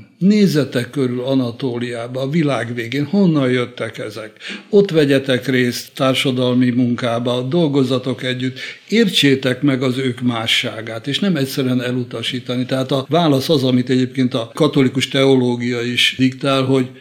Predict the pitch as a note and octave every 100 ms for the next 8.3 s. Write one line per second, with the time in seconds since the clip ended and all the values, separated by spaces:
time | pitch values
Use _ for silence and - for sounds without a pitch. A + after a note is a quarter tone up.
0 | - F#3 G3+ G3+ F3 E3 - C#3+ C#3+ -
1 | - D3 C#3 D3+ E3+ E3+ C#3+ C3+ C3 B2+
2 | D3 B2+ A2+ A2+ A#2 - A#2+ A2+ C#3 _
3 | _ - C#3+ F3 D#3 G#3 F3 D3+ C#3 C#3+
4 | D3 G3+ G3 D3+ C3+ C3+ C#3+ C#3 C3+ C3
5 | C3 B2+ B2+ - B2+ - E3 C#3+ C#3 E3
6 | C#3 C3+ D3+ - - F#3+ E3+ - E3+ F3+
7 | A3 E3+ C#3+ D3+ C3+ C3 B2+ B2+ B2+ C3
8 | C3 B2+ -